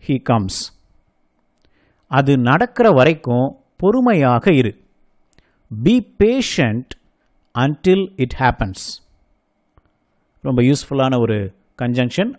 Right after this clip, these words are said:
அடிக்கடி பயன்படுத்துவோம். நான் இங்க இருக்கிற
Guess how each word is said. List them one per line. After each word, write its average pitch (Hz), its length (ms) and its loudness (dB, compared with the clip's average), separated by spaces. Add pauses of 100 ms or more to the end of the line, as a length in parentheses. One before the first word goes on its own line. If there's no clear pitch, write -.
அடிக்கடி 160 360 -2
பயன்படுத்துவோம். 113 520 -6 (1600)
நான் 240 320 4
இங்க 175 160 0 (140)
இருக்கிற 151 260 0